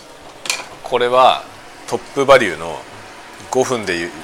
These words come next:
茹でられるスパゲティ。まあ、過去見たやつで最速はあれですね、セブン&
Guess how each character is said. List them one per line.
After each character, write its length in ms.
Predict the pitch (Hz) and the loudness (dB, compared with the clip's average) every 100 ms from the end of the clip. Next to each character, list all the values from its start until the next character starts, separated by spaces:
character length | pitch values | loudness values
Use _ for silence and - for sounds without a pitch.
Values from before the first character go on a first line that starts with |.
| - | -12
茹 100 | 87 | -6
で 140 | 90 | -2
ら 100 | 85 | 0
れ 60 | 85 | -2
る 60 | 78 69 - - - - - - - - - - - - - - - | -6 -10 -12 -14 -16 -18 -20 -20 -20 -20 -20 -20 -20 -20 -20 -20 -14
ス 80 | - | -4
パ 120 | 92 | -2
ゲ 100 | 82 | -2
テ 80 | - | -8
ィ。 40 | - - - - - - - - - - - - - - - - - | -16 -18 -20 -20 -20 -20 -20 -20 -20 -20 -20 -20 -12 -12 -12 -20 0
ま 100 | 135 | 2
あ、 60 | 143 | 4
過 180 | - 185 | 4 2
去 100 | 143 | 2
見 120 | 151 | 4
た 80 | 139 | 4
や 80 | 110 | 4
つ 120 | 95 | 0
で 100 | 90 | 0
最 240 | - 147 | 4 4
速 260 | 143 151 151 | 2 0 6
は 380 | 143 113 80 95 | 8 8 6 0
あ 60 | |
れ 60 | 95 | -2
で 80 | 95 | -4
す 140 | - | -6
ね、 140 | 76 76 | -8 -6
セ 160 | - 120 | -4 0
ブ 100 | |
ン& 80 | 127 | 2